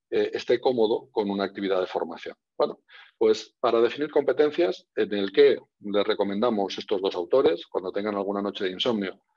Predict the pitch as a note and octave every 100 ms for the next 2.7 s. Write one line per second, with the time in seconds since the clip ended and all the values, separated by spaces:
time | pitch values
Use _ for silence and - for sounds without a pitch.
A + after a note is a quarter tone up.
0 | _ _ G#2+ G#2 G2+ G2+ F#2+ F#2 G#2+ G#2+
1 | G#2+ F#2 F#2 A2 G2 F#2 F#2 G#2 C3 E3
2 | D#3+ G#2+ F2+ F#2 F#2 F2+